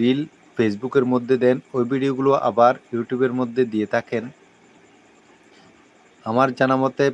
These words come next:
Facebook-এর আগে YouTube-এর মধ্যে সফলতা পাওয়া সম্ভব।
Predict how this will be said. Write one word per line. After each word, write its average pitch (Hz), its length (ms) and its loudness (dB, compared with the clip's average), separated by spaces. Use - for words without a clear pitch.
Facebook-এর 120 640 -2
আগে 107 220 0
YouTube-এর 120 420 -2
মধ্যে 113 220 -4
সফলতা 104 460 -8
পাওয়া 110 160 0
সম্ভব। 120 300 -2